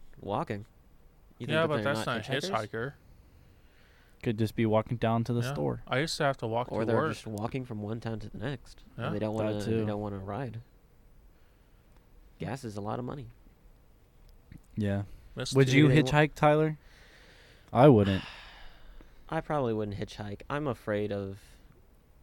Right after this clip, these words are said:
Speaker 1: uh, consequences.
Speaker 3: Did you hear what I said a second ago about my, my grandpa's brother?
Speaker 1: No, what'd you say?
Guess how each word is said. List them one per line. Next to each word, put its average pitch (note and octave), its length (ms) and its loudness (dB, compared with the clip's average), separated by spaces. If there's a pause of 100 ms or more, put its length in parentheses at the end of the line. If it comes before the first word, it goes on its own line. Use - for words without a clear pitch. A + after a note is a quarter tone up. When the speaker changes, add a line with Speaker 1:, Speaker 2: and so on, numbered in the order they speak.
(180)
Speaker 1:
uh, F#2+ 500 -8
consequences. G2+ 1080 -10 (160)
Speaker 3:
Did A#2+ 120 -4
you A#2 60 4
hear B2+ 140 8
what B2+ 120 10
I A2 60 8
said G#2+ 220 0
a A2 40 2
second G#2+ 300 -2
ago A2+ 320 2 (300)
about G#2+ 200 2
my, F#2+ 260 0 (180)
my G2 200 -2
grandpa's G2+ 460 0
brother? G2+ 400 0 (1040)
Speaker 1:
No, A#2 400 -8
what'd G#2 140 -10
you A#2 60 -12
say? C3 200 -14